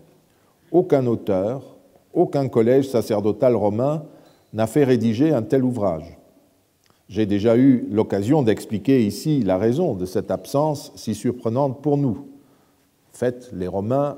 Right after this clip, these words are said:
n'en sentaient absolument aucun besoin. Ce qui fait que les historiens modernes peuvent avoir des opinions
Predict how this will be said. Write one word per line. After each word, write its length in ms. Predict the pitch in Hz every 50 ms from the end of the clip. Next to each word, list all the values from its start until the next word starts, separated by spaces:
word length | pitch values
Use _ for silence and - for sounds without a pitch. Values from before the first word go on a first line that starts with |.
| - - 107
n'en 320 | 98 92 95 95 101 101
sentaient 640 | 98 - 117 107 101 - - 135 131 127 107 - - - - - - - _ _
absolument 480 | - 95 - - 107 98 98 104 113 -
aucun 260 | - 131 120 - 110 95
besoin. 460 | 98 95 110 113 110 107 92 80 78 - - _ _ _ _ _ _ _ _ _ _ _ _ _ _
Ce 140 | - - 135
qui 180 | - 147 139
fait 180 | 139 - 196 185
que 100 | 190 135
les 200 | 120 117 107 120
historiens 400 | 123 120 - 127 113 120 135 143
modernes 600 | 127 113 107 101 113 147 165 175 165 151 117 101 92
peuvent 340 | - - - 120 117 151 -
avoir 340 | 113 98 95 127 151 143 120
des 180 | 104 98 95 120
opinions 560 | 113 - 110 101 107 123 143 160 160 127